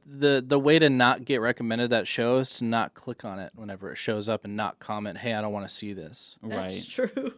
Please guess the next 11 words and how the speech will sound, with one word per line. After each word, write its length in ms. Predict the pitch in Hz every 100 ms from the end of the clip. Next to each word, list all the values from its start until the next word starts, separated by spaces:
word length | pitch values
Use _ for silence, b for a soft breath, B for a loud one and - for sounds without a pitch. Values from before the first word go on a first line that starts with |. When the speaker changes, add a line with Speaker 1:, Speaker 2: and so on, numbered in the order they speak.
| 392
Speaker 2:
<laughs> 140 | -
Speaker 3:
Yeah. 400 | 113 120 107 92 90 - _ _
Speaker 1:
Like, 280 | 120 127 120
you're, 80 | 120
Speaker 3:
True. 380 | 190 143 101 101
Speaker 1:
you're 160 | 131
actively 500 | 123 143 - 131 143
fighting 480 | 120 - 123 120 120
against 460 | 107 110 110 - 117
what 220 | 110 98
you 340 | 113 107 101